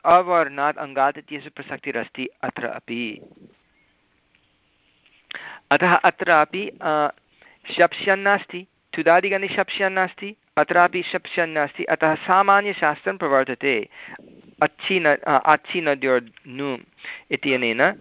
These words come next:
विकल्पेन नुं भवति स्त्रियाम्। अन्यत्र स्त्रीप्रतिपदिकं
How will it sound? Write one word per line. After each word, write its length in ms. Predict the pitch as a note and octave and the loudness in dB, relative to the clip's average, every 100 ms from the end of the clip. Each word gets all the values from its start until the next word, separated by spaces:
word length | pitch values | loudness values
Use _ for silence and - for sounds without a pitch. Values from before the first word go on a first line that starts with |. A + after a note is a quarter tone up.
| - | -6
विकल्पेन 760 | C3+ D3 C3+ C#3+ B2 D3 C4 _ _ _ _ C3+ | 0 2 4 2 2 2 0 _ _ _ _ -10
नुं 180 | C3 | -8
भवति 360 | A#2 A2+ A2 A2+ | -4 -2 -2 -4
स्त्रियाम्। 440 | - C#3+ C#3+ G2+ F#2+ _ _ _ _ _ _ _ _ _ _ _ - - - - _ - - - - _ _ _ - | -2 2 2 0 -4 _ _ _ _ _ _ _ _ _ _ _ -20 -20 -20 -20 _ -16 -14 -16 -20 _ _ _ 4
अन्यत्र 540 | E3 G3+ A#3 D#3 A#2 _ _ _ _ _ _ _ _ | 4 4 2 -2 -6 _ _ _ _ _ _ _ _
स्त्रीप्रतिपदिकं 1120 | - - G3 G#3+ F#3+ E3+ D#3+ D#3+ D3+ D#3 D3+ | -18 -6 -4 2 0 0 -2 -2 0 -2 -4